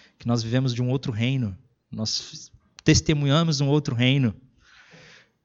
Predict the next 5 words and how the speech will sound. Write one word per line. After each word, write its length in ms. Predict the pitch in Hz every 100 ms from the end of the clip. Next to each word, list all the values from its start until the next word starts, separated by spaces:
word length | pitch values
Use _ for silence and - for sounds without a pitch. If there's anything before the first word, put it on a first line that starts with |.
| _ -
Nós 200 | 117 -
somos 340 | 151 156 139
um 100 | 151
reino 640 | 127 147 175 165 123 104 95 _
dentro, 540 | 110 143 160 160 165